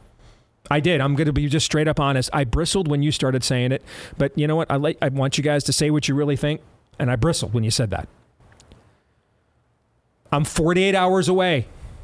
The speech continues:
from putting that on a damn T-shirt. Okay? We can't even ceremoniously dump a guy who has lied to Congress more than once and committed treason.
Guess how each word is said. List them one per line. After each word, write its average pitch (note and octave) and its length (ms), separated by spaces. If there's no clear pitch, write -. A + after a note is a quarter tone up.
from D#3+ 120
putting E3+ 200
that D3+ 120
on C#3+ 100
a C#3 60
damn C3+ 200
T-shirt. C3+ 420
Okay? C#3 300
We D#3 100
can't G#3+ 300
even F#3+ 280
ceremoniously G3 1200
dump F3 320
a E3+ 80
guy C#3+ 260
who C#3+ 140
has C3+ 140
lied C#3+ 440
to D#3+ 60
Congress D3 520
more D#3+ 180
than C3+ 160
once F#2 320
and F3+ 160
committed A3 300
treason. D#3 500